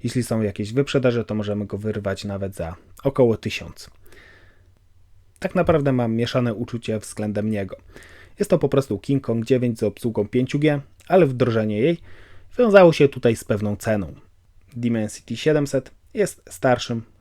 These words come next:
wykonanym w wyższym procesie technologicznym układem od Helio G dziewięćdziesiąt dziewięć. Więc o ile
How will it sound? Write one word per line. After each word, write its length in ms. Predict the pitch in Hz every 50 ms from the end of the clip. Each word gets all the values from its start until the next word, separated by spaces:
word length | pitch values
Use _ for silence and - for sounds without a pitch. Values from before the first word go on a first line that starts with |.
| - 160
wykonanym 540 | 170 185 - 185 170 156 139 131 120 113
w 60 | 110 113
wyższym 320 | 117 127 - - 117 104
procesie 400 | - 101 - - 95 - - 101
technologicznym 840 | - - 127 - 139 131 123 120 117 113 110 - - 117 110 113 - - -
układem 440 | - 180 - 196 175 160 156 139 -
od 160 | 127 120 -
Helio 300 | - - 113 110 104 101
G 160 | 101 110 107
dziewięćdziesiąt 460 | 101 104 98 98 95 - - 107 107 104
dziewięć. 440 | 110 110 107 98 90 - - - - - - - - - - - - - - - - -
Więc 180 | 123 120 -
o 120 | 110 120 123
ile 260 | 123 120 110 107